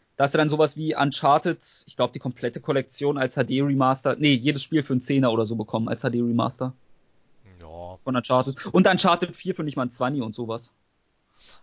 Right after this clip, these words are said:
Speaker 2: Ja, nein, wobei ist das ja dieses Jahr, ist das ja auch schwer in Mode, seine, ähm,
Speaker 1: Ja.
Speaker 2: Triple-A-Titel ein paar Wochen nach Release irgendwie nur noch für, irgendwie, keine Ahnung, dreißig Euro anzubieten.
Speaker 1: Ja.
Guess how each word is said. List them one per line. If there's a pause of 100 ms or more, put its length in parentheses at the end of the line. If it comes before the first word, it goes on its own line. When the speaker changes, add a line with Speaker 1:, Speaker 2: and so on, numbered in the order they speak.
(100)
Speaker 2:
Ja,
nein,
wobei
ist
das
ja
dieses
Jahr,
ist
das
ja
auch
schwer
in
Mode,
seine,
ähm,
Speaker 1:
Ja.
Speaker 2:
Triple-A-Titel
ein
paar
Wochen
nach
Release
irgendwie (320)
nur
noch
für,
irgendwie,
keine
Ahnung,
dreißig
Euro
anzubieten. (560)
Speaker 1:
Ja.